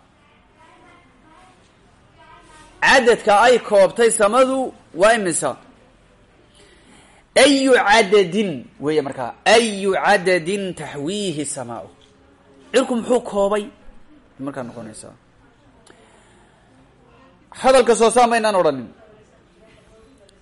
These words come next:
Meel kasta waa la isaga daraaye. Kamta istifaamiyada ah.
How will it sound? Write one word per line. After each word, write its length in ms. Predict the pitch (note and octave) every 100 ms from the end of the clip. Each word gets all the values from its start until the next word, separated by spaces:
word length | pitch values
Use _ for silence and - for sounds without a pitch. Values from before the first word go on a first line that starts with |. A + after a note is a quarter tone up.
| _ _ _ -
Meel 220 | D3 G3+
kasta 200 | F3+ E3
waa 100 | D3+
la 80 | D3+
isaga 240 | C#3 F3+
daraaye. 520 | F3+ E3+ G3+ G#3+ C3+ G#2+ _ _ _ _ _ _ _ _ _ _ _ _ -
Kamta 400 | - A#3 B3+ G3+
istifaamiyada 840 | F3+ - F3+ F3+ E3+ F3 G#3 F3
ah. 60 | B2+